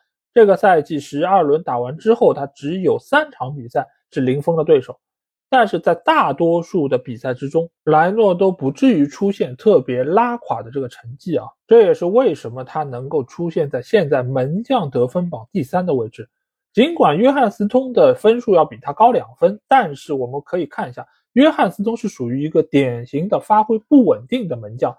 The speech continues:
因为他在十二场比赛中有五场比赛的得分是在两分以下的，而莱诺同期只有两场比赛。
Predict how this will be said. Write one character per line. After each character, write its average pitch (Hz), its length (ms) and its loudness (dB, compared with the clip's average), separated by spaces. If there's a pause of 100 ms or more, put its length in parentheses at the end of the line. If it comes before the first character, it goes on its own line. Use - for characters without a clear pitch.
因 254 200 2
为 226 140 4
他 254 300 0
在 214 180 2
十 - 180 0
二 170 140 4
场 143 200 -2
比 135 60 -6
赛 123 160 -6
中 160 240 -6 (200)
有 143 160 2
五 139 300 2
场 196 280 -2
比 120 140 -8
赛 147 140 0
的 139 100 -2
得 127 240 -2
分 208 240 -2 (180)
是 - 140 -8
在 156 100 4
两 110 180 -2
分 - 160 -2
以 110 60 -10
下 131 220 -2
的， 113 100 -14 (340)
而 180 220 4
莱 147 240 4
诺 208 360 2
同 139 240 -10
期 156 280 -16
只 147 380 -8
有 123 340 -2
两 139 280 0
场 120 200 -6
比 101 60 -18
赛。 - 160 -20